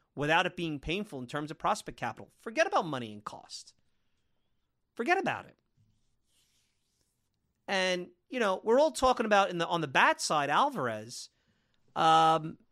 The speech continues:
you know, I'm not so sure that this is gonna be like a Tatis Junior or, uh, a Vlad Junior. No, look, they brought up Conforto in twenty fifteen, so never say never. What he is now, what he is six, seven, eight weeks from now, could, a lot could change, 'cause they said they weren't bringing up Conforto back then, and they needed him.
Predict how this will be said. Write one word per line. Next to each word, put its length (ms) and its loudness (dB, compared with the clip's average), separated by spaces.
you 80 -4
know, 120 -2
I'm 220 2
not 160 -2
so 220 -2
sure 400 4
that 140 -8
this 180 -8
is 100 -10
gonna 240 -4
be 320 -6
like 220 -6
a 60 -6
Tatis 600 -6
Junior 460 -6
or, 480 -4
uh, 200 -8
a 60 -6
Vlad 400 0
Junior. 280 -4
No, 120 -2
look, 200 -4
they 80 0
brought 220 -2
up 100 -12
Conforto 500 2
in 60 -2
twenty 220 -6
fifteen, 340 -10
so 140 -6
never 340 0
say 240 -4
never. 380 -6
What 120 -2
he 180 0
is 200 -2
now, 420 2
what 140 -4
he 160 -2
is 180 -2
six, 280 -6
seven, 280 -2
eight 140 -4
weeks 240 -8
from 140 -10
now, 260 -6
could, 160 -12
a 20 -10
lot 300 2
could 80 -12
change, 240 -4
'cause 100 -6
they 80 0
said 180 -4
they 60 0
weren't 160 -2
bringing 160 -2
up 80 -6
Conforto 420 -2
back 220 2
then, 180 -2
and 120 -4
they 100 -4
needed 320 -4
him. 160 -18